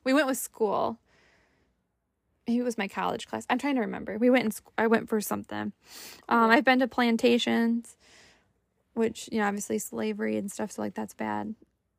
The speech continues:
Speaker 2: Whoa.
Speaker 1: Um, and obviously the Mackinac, I've done some ghost tours, Mackinac Island's ghost tour, obviously, like, the fort in general. I guess there's, like, battles and stuff.
Speaker 2: Oh, yeah. What about Battle Creek? Is that a place?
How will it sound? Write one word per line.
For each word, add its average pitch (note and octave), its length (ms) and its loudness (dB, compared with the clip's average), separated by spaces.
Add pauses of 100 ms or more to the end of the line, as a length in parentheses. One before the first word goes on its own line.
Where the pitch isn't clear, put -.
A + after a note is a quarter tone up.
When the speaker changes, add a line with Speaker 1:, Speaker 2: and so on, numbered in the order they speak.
(1080)
Speaker 2:
Whoa. G#3+ 280 -14 (760)
Speaker 1:
Um, A3 800 2 (100)
and A3+ 100 6
obviously G#3 280 4
the G#3+ 100 -4
Mackinac, A3 360 -2
I've A3 100 6
done A#3 220 8
some A3 160 4
ghost G#3+ 340 4
tours, A3 600 2 (560)
Mackinac G#3+ 340 2
Island's C#4 260 2
ghost C4 320 2
tour, A#3+ 520 6 (240)
obviously, A3 320 4
like, G3+ 140 -2 (360)
the A#3 100 -6
fort G#3+ 500 -6 (180)
in A3 120 -2
general. A3 360 -4
I A3 80 -4
guess A3 160 -6
there's, G#3+ 120 -8
like, G#3 120 -10
battles G#3+ 420 -4
and G#3+ 140 -6
stuff. A3+ 220 -12 (540)
Speaker 2:
Oh, G#4 80 -8 (140)
yeah. C4 60 -10
What B3 100 -12
about C4+ 220 -8
Battle G#3+ 200 -10
Creek? G3+ 420 -12 (540)
Is - 80 -20
that G#3 120 -18
a - 40 -18
place? - 360 -18